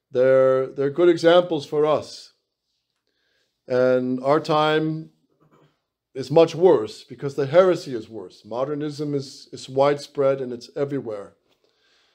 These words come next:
Even in traditional priests, many traditional priests who say the Latin Mass are infected with modernism. And how would you know?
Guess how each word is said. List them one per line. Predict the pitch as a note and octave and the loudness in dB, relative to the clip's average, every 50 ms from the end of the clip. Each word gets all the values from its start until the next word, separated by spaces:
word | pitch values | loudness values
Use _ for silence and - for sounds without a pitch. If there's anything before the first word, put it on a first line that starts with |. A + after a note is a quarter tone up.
| _ _ - | _ _ -2
Even | C#3+ E3 F3+ F#3 G3+ G#3 | 0 2 2 2 2 0
in | G#3 G#3 | 0 -2
traditional | G#3 G3+ G3+ G#3 G#3+ G#3 G#3 A3+ G#3+ G3 F3+ F3+ | -4 -6 -4 -4 -4 -4 -4 -4 -4 -4 -6 -6
priests, | - _ _ - G3 G#3+ G3+ C#3 - - - - - _ _ _ | -10 _ _ -8 -6 -6 -6 -6 -10 -14 -20 -20 -20 _ _ _
many | - A2+ C3+ F3 F3+ | -16 -12 -10 -10 -8
traditional | F3 - E3 F3+ F3 E3+ - G3 F3 E3 D#3+ | -6 -2 0 2 0 0 -2 -6 -4 -6 -6
priests | E3 E3 G3+ A#3+ G3 C#3 - - - - - - | -6 -8 -8 -6 -6 -8 -10 -12 -20 -20 -20 -20
who | - B2+ | -20 -16
say | B2 - D#3+ F3 F3 | -8 -2 0 0 0
the | D#3 | 0
Latin | D3 D#3 D#3 C#3+ C3+ D3 D3+ | 0 0 -2 -4 -4 -6 -6
Mass | D#3 D#3 D3+ C#3+ C#3 C#3+ C#3+ - - - _ _ _ _ _ _ _ _ _ | -4 -2 -2 -2 -2 -4 -6 -12 -20 -20 _ _ _ _ _ _ _ _ _
are | - C3 D3+ F3 G3+ | 0 4 4 4 4
infected | G#3 F3+ F3+ - E3+ F3 F3 F#3+ F3 D#3+ | 2 0 0 2 2 2 2 0 -4 -4
with | E3+ D#3+ | -4 -2
modernism. | E3 D#3+ F3+ G#3 G#3+ G#3 F#3 C#3+ A2 - F#2+ F2 E2+ F2 _ _ _ _ _ _ _ _ _ _ _ _ _ _ _ _ _ _ _ _ _ _ | 0 0 0 0 0 -2 -4 -6 -8 -8 -12 -20 -20 _ _ _ _ _ _ _ _ _ _ _ _ _ _ _ _ _ _ _ _ _ _ _
And | - A#2 B2+ | -8 0 2
how | C#3 D#3+ F3 | 4 4 6
would | F3 F3 D3+ | 4 2 0
you | F3+ F3+ | 0 -2
know? | F3 F#3+ G3 F3 B2+ G#2+ G2 F2+ - | 0 2 4 2 2 0 -4 -8 -12